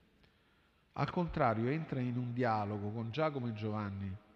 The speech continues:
cercando di fare loro capire se si rendevano conto di che cosa stavano chiedendo, se ne erano coscienti. Al termine di questo dialogo gli altri discepoli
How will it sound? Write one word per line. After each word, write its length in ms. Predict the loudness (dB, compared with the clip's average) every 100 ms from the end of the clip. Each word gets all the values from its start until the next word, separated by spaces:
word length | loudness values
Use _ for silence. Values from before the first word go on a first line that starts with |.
| -20 -20 -20 _ _ _ _ _
cercando 880 | -4 -2 0 2 2 0 -2 -4 -6 -10 -20 -20 -20 -20 -20 -20 _ _ _ _ _ _
di 180 | -10 -6
fare 240 | 4 4 6
loro 240 | 4 4
capire 640 | 2 0 0 0 0 -4 -10 -20 -20 -20 -20 -20 -20 -20 -8
se 100 | -6
si 160 | 0
rendevano 520 | 2 2 2 2 0
conto 680 | 2 2 2 0 -6 -10 -10
di 80 | -8
che 140 | -8
cosa 280 | -2 -2 0
stavano 380 | -4 -2 -2 -2
chiedendo, 600 | -2 -4 -2 -2 -4 -6 -10 -12 -20 _ _ _
se 120 | -4
ne 80 | 0
erano 240 | 2 0
coscienti. 680 | -2 -4 -2 -2 -2 -4 -12 -20 -20 -20 -20 _ _ _ _ _ -20 -20 -20 -20 -20 0
Al 180 | 2
termine 340 | 6 6 6 4
di 120 | 4
questo 280 | 4 2 2
dialogo 420 | 4 6 6 4
gli 120 | 4
altri 260 | 4 2 0
discepoli 760 | 0 2 2 2 0 -2 -4